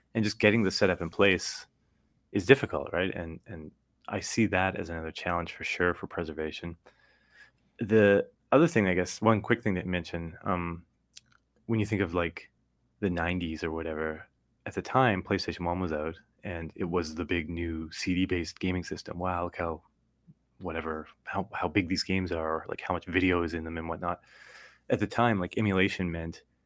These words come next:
like, cartridge games, really, right? And I remember you would talk about how, like, Nintendo sixty-four roms at the time,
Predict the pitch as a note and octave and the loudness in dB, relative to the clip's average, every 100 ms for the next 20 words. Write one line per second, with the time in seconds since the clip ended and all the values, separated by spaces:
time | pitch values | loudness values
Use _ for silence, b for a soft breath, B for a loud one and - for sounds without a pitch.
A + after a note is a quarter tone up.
0 | _ _ _ _ _ _ _ _ F3 - | _ _ _ _ _ _ _ _ -20 -20
1 | - _ _ _ _ _ _ G2+ - - | -20 _ _ _ _ _ _ -4 2 4
2 | A2+ D#2 D2+ D#2 D2+ E2+ D#2+ D2+ D#2 E2+ | 4 2 -8 -10 0 2 2 0 -4 -4
3 | b b b - G2+ F#2+ G2 G2+ F#2 - | b b b -4 0 2 4 4 4 2
4 | - _ _ - - G#2+ G#2 G2 - G2 | -6 _ _ -18 -14 -4 0 0 2 2
5 | - F2 E2+ F#2 F2 E2+ E2 - _ _ | 2 -4 -4 -2 -2 -4 -10 -18 _ _
6 | _ _ _ D#3+ F#2 F2 G2 F2+ G2+ - | _ _ _ -8 -6 -4 -4 -4 -8 -8
7 | - G2 F#2+ F2 D#2+ C#2+ - - D#2+ D#2 | 0 4 6 4 0 -6 -10 -8 -8 -8